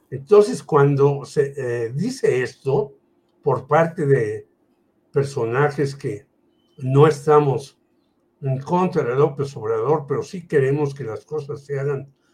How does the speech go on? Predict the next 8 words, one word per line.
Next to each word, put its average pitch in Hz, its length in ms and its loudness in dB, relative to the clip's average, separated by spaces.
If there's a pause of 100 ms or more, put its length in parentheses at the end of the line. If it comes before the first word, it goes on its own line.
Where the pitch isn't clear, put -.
(340)
correctamente, 135 1120 -2 (800)
pues, 123 360 -6
eh, 113 500 -6
se 131 220 -4
nos 107 240 -4
viene 208 520 -2 (480)
no 139 240 6
solamente 147 880 0